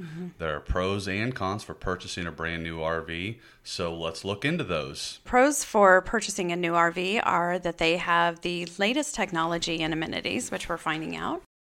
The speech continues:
Speaker 1: There is no wear and tear from previous owners, which is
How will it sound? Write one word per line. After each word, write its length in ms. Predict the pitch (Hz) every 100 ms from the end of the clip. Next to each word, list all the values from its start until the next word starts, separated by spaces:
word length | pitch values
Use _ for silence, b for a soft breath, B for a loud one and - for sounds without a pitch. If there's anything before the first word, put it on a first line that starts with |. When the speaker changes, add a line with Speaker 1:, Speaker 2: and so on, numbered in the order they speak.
| _ _ -
Speaker 1:
There 240 | 196 208
is 160 | 202 196
no 220 | 196 214
wear 200 | 254 247
and 120 | 262
tear 260 | 202 190 196
from 200 | 214 196
previous 420 | 208 196 202 214
owners, 420 | 185 170 202 233
which 220 | 165 -
is 200 | 180 175